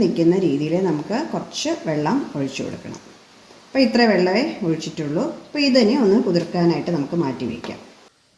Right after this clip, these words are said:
ഉള്ളിപ്പുട്ട് തയ്യാറാക്കുന്നതിന് നമുക്ക് ഇനി കുറച്ച് സാധനങ്ങൾ ഒന്ന് വഴറ്റിയെടുക്കേണ്ടതായിട്ടുണ്ട്. അപ്പോൾ അതിനായിട്ട് ഞാനൊരു പാൻ വെച്ചിട്ടുണ്ട്. പാനിലോട്ട് നമുക്ക് ഒരു ടേബിൾ സ്പൂൺ കോക്കനട്ട് ഓയിൽ ചേർത്ത് കൊടുക്കാവുന്നതാണ്.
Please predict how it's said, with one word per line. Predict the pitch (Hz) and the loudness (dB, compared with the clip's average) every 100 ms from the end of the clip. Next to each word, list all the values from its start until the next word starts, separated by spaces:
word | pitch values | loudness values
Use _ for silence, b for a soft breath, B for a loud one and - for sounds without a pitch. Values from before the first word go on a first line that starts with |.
| _ _ 277 | _ _ 4
ഉള്ളിപ്പുട്ട് | 277 285 302 302 277 | 6 6 4 4 4
തയ്യാറാക്കുന്നതിന് | 226 208 202 202 190 180 247 349 - - 190 | 2 0 -2 -2 -2 0 0 -2 -6 -14 -8
നമുക്ക് | 190 180 240 302 294 202 | -4 -4 -2 -2 -2 0
ഇനി | 214 208 | 0 0
കുറച്ച് | 190 - 262 254 | -2 -4 -4 -2
സാധനങ്ങൾ | 196 180 185 185 190 196 196 | 0 0 0 0 0 -2 -2
ഒന്ന് | 180 202 240 | -2 0 0
വഴറ്റിയെടുക്കേണ്ടതായിട്ടുണ്ട്. | 175 170 208 175 151 170 160 156 147 147 139 - | 2 2 0 0 0 0 0 0 -2 -4 -6 -2
അപ്പോൾ | 226 | 0
അതിനായിട്ട് | 233 247 254 226 | 2 2 2 0
ഞാനൊരു | 220 208 208 | 2 2 2
പാൻ | 180 185 185 | 2 2 0
വെച്ചിട്ടുണ്ട്. | 185 208 208 247 269 | -2 -2 0 2 2
പാനിലോട്ട് | 196 185 190 202 208 | 2 2 2 2 0
നമുക്ക് | 196 208 247 370 - B B B B B B 240 | 0 0 0 0 -4 B B B B B B 2
ഒരു | 262 302 | 4 4
ടേബിൾ | 240 190 190 202 | 4 2 0 -2
സ്പൂൺ | - 311 440 - - 208 | 0 0 0 -4 -8 -4
കോക്കനട്ട് | 175 190 185 175 170 | -2 -2 -2 0 0
ഓയിൽ | 170 285 440 - - - | 2 0 -2 -6 -16 -8
ചേർത്ത് | 156 143 - - | -6 -6 -8 -10
കൊടുക്കാവുന്നതാണ്. | - - - 78 76 | -10 -12 -12 -12 -12